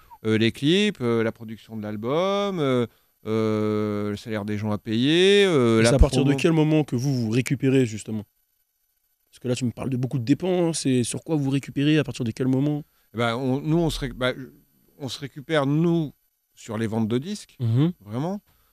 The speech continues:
Speaker 1: Et, euh, et, euh, bah, après, ça va, voilà, ça va dépendre des dépenses.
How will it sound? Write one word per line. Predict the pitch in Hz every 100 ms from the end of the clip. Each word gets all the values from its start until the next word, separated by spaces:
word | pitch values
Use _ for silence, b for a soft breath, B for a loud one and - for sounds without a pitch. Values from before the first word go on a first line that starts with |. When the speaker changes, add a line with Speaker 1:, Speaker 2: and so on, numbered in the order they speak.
| _ _ _
Speaker 1:
Et, | 113 135 147
euh, | 123 107 104 101 101 101 101 98 98 90 _ _ _ _ _
et, | 113 120 131
euh, | 110 104 101 95
bah, | 113
après, | 120 147
ça | 123
va, | 110 107 104 -
voilà, | 131 123
ça | 101
va | 101
dépendre | 107 117 113
des | 117
dépenses. | 143 196 208 -